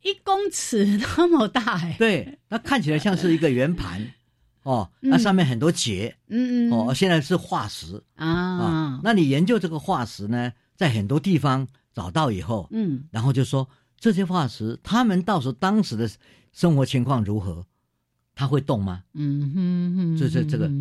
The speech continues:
Speaker 2: 呃，也是在，在争论。
Speaker 1: 哦，因为我们找到的时候是它的化石，或者说有一些是什么，它的生痕化石。
Speaker 2: 对。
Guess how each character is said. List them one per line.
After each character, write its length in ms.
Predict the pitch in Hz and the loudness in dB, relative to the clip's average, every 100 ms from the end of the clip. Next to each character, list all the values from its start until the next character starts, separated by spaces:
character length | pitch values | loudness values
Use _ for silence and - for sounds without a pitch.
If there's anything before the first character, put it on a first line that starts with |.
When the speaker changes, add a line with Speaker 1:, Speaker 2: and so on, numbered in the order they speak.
| 139 | -4
Speaker 2:
呃， 120 | 135 | -4
也 140 | 123 107 | -4 -4
是 140 | 170 | -4
在， 160 | 180 170 | -2 0
在 180 | 165 | 2
争 220 | 147 160 160 | 2 0 0
论。 200 | 139 - | 0 -4
Speaker 1:
哦， 560 | 190 214 254 269 247 277 | -6 -4 -2 -2 -2 0
因 140 | 339 | 2
为 40 | 339 | 2
我 140 | 247 | 2
们 180 | 208 233 | 0 0
找 220 | 202 160 | -2 -2
到 160 | 254 240 | 0 0
的 100 | 196 | -2
时 140 | 240 | -2
候 80 | 226 | -2
是 160 | 254 | -2
它 160 | 240 220 | -4 -2
的 100 | 196 | -4
化 320 | - 262 180 | -2 0 0
石， 320 | 165 - 156 | -2 -6 -6
或 140 | 165 233 | -4 -4
者 140 | 170 | -6
说 180 | 156 220 | -6 -6
有 180 | 190 165 | -2 -4
一 60 | |
些 180 | 208 226 | -2 -4
是 140 | 208 233 | -2 -6
什 160 | 185 | -4
么， 80 | 156 | -2
它 100 | 196 | -2
的 120 | 196 | -2
生 240 | - 226 202 | -2 -2 0
痕 200 | 160 160 | 0 0
化 300 | 175 165 170 | 0 0 -2
石。 320 | - 147 147 | -6 -6 -2
Speaker 2:
对。 220 | 131 | -4